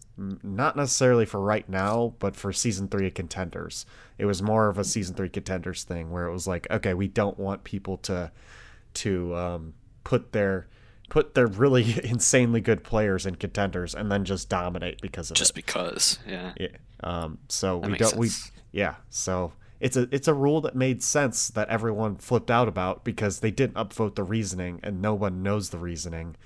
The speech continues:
Speaker 1: So they all just run around like the room's on fire. Um,
Speaker 2: <laughs>
Speaker 1: and <laughs> it's absolutely ridiculous because
Speaker 2: Yeah.
Speaker 1: I'm like,
Speaker 2: It
Speaker 1: "Huh," I don't know. They came out with the reasoning and it was like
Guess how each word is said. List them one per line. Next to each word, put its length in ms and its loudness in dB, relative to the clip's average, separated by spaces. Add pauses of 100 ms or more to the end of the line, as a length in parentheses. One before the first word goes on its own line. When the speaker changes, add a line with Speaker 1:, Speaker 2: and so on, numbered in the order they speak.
Speaker 1:
So 160 -2
they 100 4
all 220 2
just 320 -4
run 260 0
around 480 -2 (340)
like 140 -6
the 100 -2
room's 360 0
on 160 -4
fire. 480 -6 (360)
Um, 360 0 (320)
Speaker 2:
<laughs> 300 -10
Speaker 1:
and 320 0 (460)
<laughs> 420 6
it's 480 -2 (140)
absolutely 400 -4
ridiculous 680 -4
because 400 -8 (120)
Speaker 2:
Yeah. 260 -12
Speaker 1:
I'm 140 -2
like, 240 2
Speaker 2:
It 140 4
Speaker 1:
"Huh," 200 -4 (800)
I 80 -2
don't 100 0
know. 180 2
They 320 -2
came 260 0
out 100 6
with 80 0
the 80 0
reasoning 540 0
and 160 0
it 40 0
was 260 0
like 320 -2